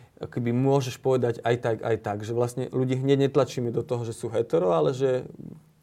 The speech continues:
robíme napríklad večierok a povieme, že a zober svojho partnera, partnerku. Hej, že akoby, že ponúkame tú možnosť a rátame vlastne, že by medzi nami mohli byť aj L G B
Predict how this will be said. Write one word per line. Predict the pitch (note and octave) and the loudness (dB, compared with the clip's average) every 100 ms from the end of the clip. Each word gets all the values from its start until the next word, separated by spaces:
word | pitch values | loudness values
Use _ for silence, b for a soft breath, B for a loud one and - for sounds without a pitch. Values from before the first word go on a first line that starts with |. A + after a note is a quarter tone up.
| _ _ _ _ - | _ _ _ _ -14
robíme | B2 A2+ C3+ C3 | -12 -6 0 2
napríklad | A#2+ A#2+ A2 | 2 -2 -2
večierok | A2 B2+ - C3+ B2 A#2 | 0 0 2 2 2 0
a | A2 | -4
povieme, | B2 A#2+ A#2+ B2 | -2 -2 -2 -2
že | A2+ A#2+ B B B B B - | -4 -6 B B B B B 0
a | D#3 | 2
zober | D3 D#3 D3 | 6 6 6
svojho | D3+ D3 C#3 C3+ - | 4 2 4 2 2
partnera, | C3 B2 C3+ B2 | 0 0 -4 -4
partnerku. | A2+ A2+ - G#2+ G#2 G#2+ G#2 - | -4 -6 -8 -10 -12 -16 -16 -10
Hej, | - D#3+ | -6 0
že | D3 | 0
akoby, | - C#3 | 0 0
že | B2+ C#3 | 0 2
ponúkame | C#3+ D#3+ D#3 D3+ B2+ B2 | 4 4 4 2 0 -2
tú | B2 B2+ | -4 -6
možnosť | B2 B2 C3+ C3+ C3 B2 | -4 0 2 2 0 -2
a | A#2 A#2+ | 0 4
rátame | B2+ C#3 C3+ B2+ B2 | 6 6 4 0 2
vlastne, | A#2+ A#2+ B2 B2 C3+ C#3+ B B | 2 2 0 0 -4 -4 B B
že | A#2+ | -4
by | B2 | 0
medzi | B2 B2 B2+ | 2 0 0
nami | B2+ B2 A#2 | 0 0 -2
mohli | A#2+ B2 | -2 -2
byť | A#2+ A#2+ | -2 0
aj | G#2+ | 0
L | A#2 A#2 | 0 0
G | |
B | A#2 | 0